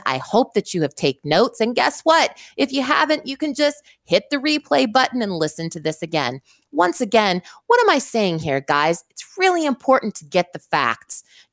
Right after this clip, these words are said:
Do your research. Have a plan. Because if we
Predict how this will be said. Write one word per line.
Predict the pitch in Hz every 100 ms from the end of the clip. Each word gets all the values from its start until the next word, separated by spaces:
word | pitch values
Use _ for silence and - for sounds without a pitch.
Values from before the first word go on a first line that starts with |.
| -
Do | 339 339
your | 285 254
research. | 220 202 - 135 123 - - _ -
Have | - 339 320
a | 294
plan. | - 220 160 117 - - _
Because | 190 170 156
if | -
we | 139